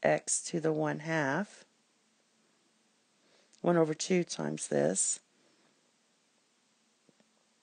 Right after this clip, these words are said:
and this is to the one half. All right, and then, let's see, let's just do it a different way. I wanna write this as, if you simplify it, you're gonna get,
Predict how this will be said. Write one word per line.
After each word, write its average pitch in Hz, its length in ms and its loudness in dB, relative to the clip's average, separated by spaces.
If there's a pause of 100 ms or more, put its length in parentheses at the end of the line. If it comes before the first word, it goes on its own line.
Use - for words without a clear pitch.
(600)
and 165 140 2
this 160 180 0
is 156 120 2
to 160 120 -2
the 151 100 0
one 147 200 -2
half. 151 440 -2 (1040)
All 160 60 0
right, 165 340 4 (140)
and 165 300 4
then, 196 540 6 (920)
let's 160 140 2
see, - 160 0
let's - 220 0
just - 180 -4
do 110 80 0
it 90 120 -2
a - 40 -12
different 82 320 -4
way. 53 140 0 (300)
I 170 60 -2
wanna 165 240 2
write 156 260 6
this - 280 2
as, 151 640 4
if - 80 -10
you 160 120 -2
simplify 170 640 4
it, - 60 4
you're 156 100 0
gonna 156 200 2
get, 151 320 4